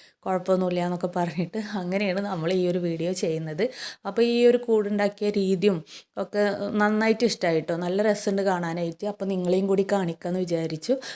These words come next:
അപ്പോൾ നമുക്ക് നേരെ വീഡിയോയിലോട്ട് പോവാം. അപ്പോൾ ഉള്ളിൽ സിമന്റ് കൊണ്ട് നല്ല രീതിക്ക് ഒരു അടിപൊളി കൂടുണ്ടാക്കിയിട്ട് നാല് ഭാഗത്തും സിമന്റിൻ്റെ കാല് തന്നെ വെച്ചിട്ട് വല കൊണ്ട് ചുറ്റുഭാഗം മറച്ചു കൊടുത്തിട്ടുണ്ട് കേട്ടോ. അപ്പോൾ കൂട് വിട്ടാലും അവർക്ക് അതിൻ്റെ ഉള്ളിൽ ഇങ്ങനെ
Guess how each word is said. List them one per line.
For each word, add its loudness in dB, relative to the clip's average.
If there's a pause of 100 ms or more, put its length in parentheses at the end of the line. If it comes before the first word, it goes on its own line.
(140)
അപ്പോൾ -10
നമുക്ക് -4
നേരെ 0 (160)
വീഡിയോയിലോട്ട് 2
പോവാം. 0 (1300)
അപ്പോൾ 4
ഉള്ളിൽ 6
സിമന്റ് 4
കൊണ്ട് 4
നല്ല 4
രീതിക്ക് 0
ഒരു 4
അടിപൊളി 2
കൂടുണ്ടാക്കിയിട്ട് -2
നാല് 2
ഭാഗത്തും 2
സിമന്റിൻ്റെ -2
കാല് -2
തന്നെ -4
വെച്ചിട്ട് -6 (360)
വല -2
കൊണ്ട് -2
ചുറ്റുഭാഗം -2
മറച്ചു -2
കൊടുത്തിട്ടുണ്ട് -4
കേട്ടോ. -6 (400)
അപ്പോൾ 2
കൂട് 8
വിട്ടാലും 6
അവർക്ക് -2
അതിൻ്റെ 0
ഉള്ളിൽ 0
ഇങ്ങനെ -4